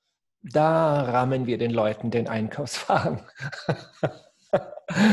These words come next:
Da scheißen wir die Leute zusammen im Straßenverkehr, da brüllen wir. Na? Das heißt, die, unsere Harmoniesucht, unsere Suche nach Harmonie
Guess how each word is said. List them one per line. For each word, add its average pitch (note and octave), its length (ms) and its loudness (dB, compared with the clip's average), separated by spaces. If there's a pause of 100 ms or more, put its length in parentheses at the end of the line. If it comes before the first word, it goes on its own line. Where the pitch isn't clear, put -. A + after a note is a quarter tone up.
(480)
Da D3+ 760 2
scheißen B2+ 600 -2
wir A#2+ 100 2
die A#2+ 80 -2
Leute A2 380 0
zusammen G#2+ 560 -2
im F3 240 2
Straßenverkehr, A2+ 1120 -4
da D3+ 580 0
brüllen B2+ 580 0
wir. A#2 320 -2
Na? D3+ 320 0 (320)
Das D#3 280 -8
heißt, G3 440 -2 (340)
die, A3 140 -18 (120)
unsere C#3 400 -6
Harmoniesucht, D3+ 1300 -6
unsere C3+ 260 -10
Suche G3+ 720 -6
nach F#3 300 -2
Harmonie D#3+ 840 -2